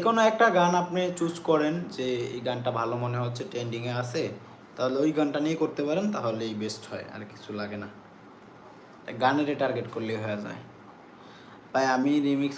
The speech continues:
করে ভিডিও আপলোড করি, ভালোই ভিউ হয়, কিন্তু ভিডিও আমার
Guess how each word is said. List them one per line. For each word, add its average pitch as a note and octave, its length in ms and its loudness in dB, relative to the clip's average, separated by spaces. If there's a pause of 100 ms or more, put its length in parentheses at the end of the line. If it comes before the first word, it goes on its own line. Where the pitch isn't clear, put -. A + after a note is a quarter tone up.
করে D#3 240 2
ভিডিও C#3 220 2
আপলোড C3+ 220 -6 (100)
করি, A#2 140 -2 (140)
ভালোই B2 340 -2
ভিউ B2 220 -2
হয়, A2 220 -4
কিন্তু A#2 220 -8 (200)
ভিডিও B2 380 -2 (180)
আমার C3+ 240 0